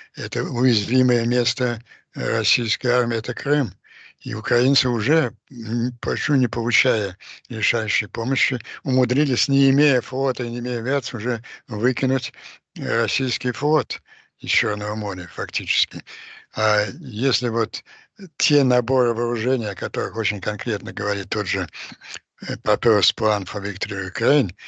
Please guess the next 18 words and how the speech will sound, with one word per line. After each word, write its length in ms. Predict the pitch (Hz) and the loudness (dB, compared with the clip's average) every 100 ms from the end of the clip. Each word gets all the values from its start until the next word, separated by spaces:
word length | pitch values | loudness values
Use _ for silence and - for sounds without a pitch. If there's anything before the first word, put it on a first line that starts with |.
| - - | -18 -6
это 200 | 110 117 | 0 2
же 120 | 117 | 2
не 100 | 117 | 2
только 240 | 147 127 | 2 0
план 320 | 110 117 107 92 | 0 0 0 -2
сегодня 400 | - 101 98 95 | -6 -6 -8 -6
респу-, 320 | - - 101 | -8 -8 -6
четырех 480 | - - 107 98 107 | -2 -2 -2 -6 -6
респу-, 300 | 95 104 98 | -10 -12 -14
трех 340 | - 117 98 - | -8 -6 -6 -8
республиканских, 840 | 98 - 107 107 101 - 104 92 - - - - - _ - | -10 -8 -6 -4 -4 -4 -6 -10 -14 -18 -16 -18 -20 _ -10
э, 340 | 143 101 101 90 - - - - _ - | -4 -2 -2 -2 -8 -20 -20 -20 _ -12
председателей 460 | 101 - 113 98 98 | -2 2 2 0 -6
комитетов, 560 | 110 107 185 151 113 | -6 2 4 4 2
это 280 | 117 117 123 | 0 0 -2
план 500 | 117 127 147 160 139 | 0 2 2 2 -2
всех 560 | - - 127 147 - 127 | -2 -2 0 -2 -4 -6
людей, 680 | 117 110 104 120 143 156 | -4 -4 -2 0 0 0